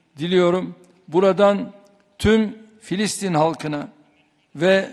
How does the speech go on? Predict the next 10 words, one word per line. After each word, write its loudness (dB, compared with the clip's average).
Ramallah'ta 0
bir -6
meydana -2
adımın -2
verilmiş 0
olmasından -2
duyduğum 0
memnuniyeti -2
de -2
özellikle -2